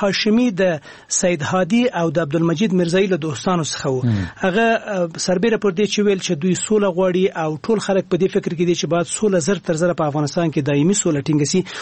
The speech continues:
Speaker 1: ولې په عین حال کې سخت انتقاد وکړ او ویل چې، اه، افغان حکومت حتی د کابل د امنیت په ټینګښت کې هم پاتې راغلی دی.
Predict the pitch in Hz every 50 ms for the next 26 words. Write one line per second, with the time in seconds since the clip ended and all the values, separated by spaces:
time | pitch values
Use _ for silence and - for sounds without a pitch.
0 | - - - 208 220 226 226 220 214 220 226 220 208 170 208 208 196 - 214 208
1 | 185 - - - 247 202 - - 196 185 - 190 - 190 196 180 175 180 - 196
2 | 175 175 165 170 185 190 185 185 175 - - 180 175 - - - - - - -
3 | _ - - 156 151 147 143 151 165 - 165 143 147 165 208 220 202 156 190 190
4 | - - 190 196 196 196 - - - - - - 247 269 262 - - 208 185 185
5 | 170 - 175 170 170 160 208 208 160 190 - 170 165 170 196 196 202 - - -
6 | 165 156 156 165 - - - 165 139 170 165 165 - - - 165 143 - 131 120
7 | 117 131 120 120 120 113 -